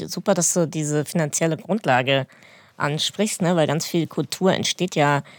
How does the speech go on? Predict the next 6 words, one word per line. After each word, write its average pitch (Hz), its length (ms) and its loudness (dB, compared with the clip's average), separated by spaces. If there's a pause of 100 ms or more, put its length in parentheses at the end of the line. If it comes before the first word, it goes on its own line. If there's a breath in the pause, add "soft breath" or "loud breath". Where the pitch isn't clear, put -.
(340 loud breath)
äh, 160 200 0
unter 175 300 2
sehr 175 160 2
prekären 165 760 0
Bedingungen. 180 720 2 (480 loud breath)
Ähm, 170 600 4